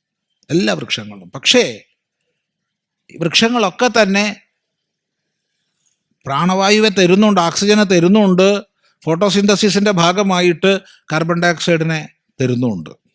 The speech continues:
രണ്ടുമുണ്ട്. പക്ഷെ അരയാല്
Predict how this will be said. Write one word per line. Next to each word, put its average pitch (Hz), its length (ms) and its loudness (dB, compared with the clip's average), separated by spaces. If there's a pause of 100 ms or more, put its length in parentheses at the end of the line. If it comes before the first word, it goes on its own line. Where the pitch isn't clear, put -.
(120)
രണ്ടുമുണ്ട്. 113 480 -6 (720)
പക്ഷെ - 440 -10
അരയാല് 190 760 2